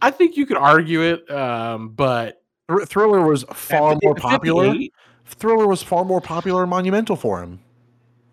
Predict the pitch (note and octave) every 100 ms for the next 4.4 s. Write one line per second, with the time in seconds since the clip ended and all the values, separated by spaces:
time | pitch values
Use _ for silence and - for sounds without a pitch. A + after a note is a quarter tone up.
0 | _ _ _ - A3+ A3+ C#3+ D3 C#3+ C#3
1 | B2 C3 - E3+ A3 A3 - _ _ _
2 | _ A#3 A#3+ B3 A#3+ A3 A3+ A3+ G#3+ A3
3 | A3 G#3 A3+ B3 A#3+ C3+ A#2 A3+ G#3+ G3+
4 | A#3+ A#3 A3+ A#3+